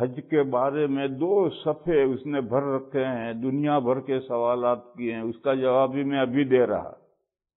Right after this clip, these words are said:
वो सवालात दारुल उलूम देवबंद के बड़े मुफ्ती आए हुए हैं, जाओ लेकर उनके पास,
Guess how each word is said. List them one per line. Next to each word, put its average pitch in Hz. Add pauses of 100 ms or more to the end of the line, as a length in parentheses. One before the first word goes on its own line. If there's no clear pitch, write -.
(720)
वो 131
सवालात 135 (300)
दारुल 120
उलूम 135
देवबंद 127
के 135
बड़े 127
मुफ्ती 123
आए 123
हुए 113
हैं, 104
जाओ 135
लेकर 123
उनके 107
पास, -